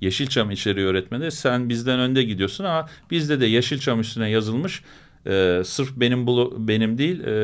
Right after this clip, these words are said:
yazar arkadaşlarımın, e, yıllardır yazdığı çok sayıda yazı var orada.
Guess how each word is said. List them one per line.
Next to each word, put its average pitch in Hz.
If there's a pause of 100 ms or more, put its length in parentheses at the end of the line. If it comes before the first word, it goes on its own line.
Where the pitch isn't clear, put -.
(100)
yazar 113
arkadaşlarımın, 101 (360)
e, 92
yıllardır 101
yazdığı 101
çok 127
sayıda 101
yazı 107
var 87
orada. 76